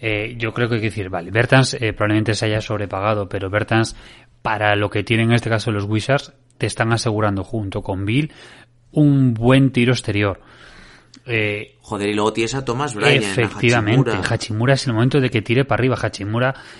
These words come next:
Speaker 1: ya se está moldando mucho mejor. Y Thomas Bryant, joder, eh, bueno, o sea,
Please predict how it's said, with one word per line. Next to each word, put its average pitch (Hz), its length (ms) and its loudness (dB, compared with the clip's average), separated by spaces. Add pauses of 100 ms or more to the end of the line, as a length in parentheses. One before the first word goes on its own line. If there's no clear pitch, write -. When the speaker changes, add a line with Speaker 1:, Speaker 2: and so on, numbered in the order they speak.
Speaker 1:
ya 117 300 2
se - 120 -4
está 120 280 0
moldando 110 440 0
mucho 107 240 -4
mejor. 110 400 -2 (340)
Y 98 100 -10
Thomas 104 340 -6
Bryant, 104 320 -2
joder, 107 380 -4 (340)
eh, 107 480 0 (800)
bueno, 120 400 0 (140)
o - 60 -20
sea, 104 300 -2